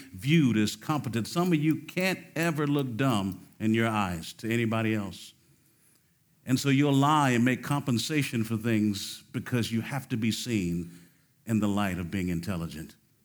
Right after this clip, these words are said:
to belong to someone, to be held in high regard, to be significant, to be fulfilled, to be satisfied, to be valuable, to maintain a favorable position, to be secure and safe, to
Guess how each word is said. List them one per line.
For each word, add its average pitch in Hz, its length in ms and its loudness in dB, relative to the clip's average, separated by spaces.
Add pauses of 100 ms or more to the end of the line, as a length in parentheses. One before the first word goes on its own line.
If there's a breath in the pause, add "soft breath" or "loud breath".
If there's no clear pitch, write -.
(640)
to 143 60 2
belong 139 380 6
to 120 80 2
someone, 104 440 0
to 127 100 2
be 131 160 6
held 135 280 2
in 120 80 2
high 131 140 2
regard, 120 520 2
to 135 60 0
be 135 140 4
significant, 127 680 2
to 131 60 2
be 139 280 4
fulfilled, 127 800 2
to 135 80 0
be 147 140 4
satisfied, 131 960 -2
to 135 200 2 (320 loud breath)
be 165 160 6
valuable, 139 720 4
to 147 100 2
maintain 185 720 4
a 139 60 4
favorable 156 580 2 (240 loud breath)
position, 147 540 2
to 160 100 2
be 185 140 2
secure 196 440 0
and 175 140 2
safe, 165 380 0
to 160 200 4